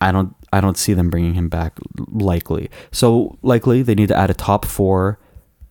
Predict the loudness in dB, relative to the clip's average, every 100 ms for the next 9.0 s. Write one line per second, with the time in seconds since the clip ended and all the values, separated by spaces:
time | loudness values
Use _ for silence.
0 | -4 -2 0 2 2 2 0 -2 -8 _
1 | _ _ 0 0 0 0 0 0 -2 -4
2 | -2 -2 -4 -8 _ _ _ 2 4 6
3 | 6 6 6 6 6 2 -2 -14 -10 -2
4 | 2 4 4 4 2 0 -6 -4 0 0
5 | 2 0 0 -4 -8 _ _ -2 2 2
6 | 2 0 0 0 2 0 0 -2 0 2
7 | 2 -2 -4 _ _ _ _ _ _ -2
8 | 0 2 0 2 0 0 -2 0 0 -4